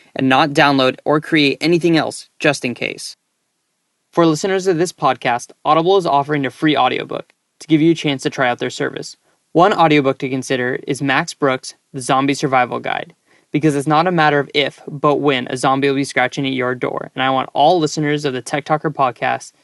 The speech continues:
to know what to do if they ever encounter this situation. So, if you have any nefarious files on your computer, remember, files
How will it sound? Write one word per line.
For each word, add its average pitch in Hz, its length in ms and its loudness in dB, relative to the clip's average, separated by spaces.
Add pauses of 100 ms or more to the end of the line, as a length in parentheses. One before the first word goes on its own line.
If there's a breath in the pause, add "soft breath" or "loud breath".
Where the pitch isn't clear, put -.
to 151 100 -4
know 139 140 4
what 139 100 0
to 147 80 -10
do 127 200 0
if 123 200 -6
they 135 220 0
ever 127 260 -2
encounter 123 400 -4
this 123 180 -6
situation. - 680 -10 (1000)
So, - 420 2
if 131 120 -4
you 170 80 4
have 185 80 2
any 202 200 2
nefarious 135 460 2
files 131 320 2
on 143 80 2
your 139 120 2
computer, 143 480 0
remember, 131 540 0
files 160 380 2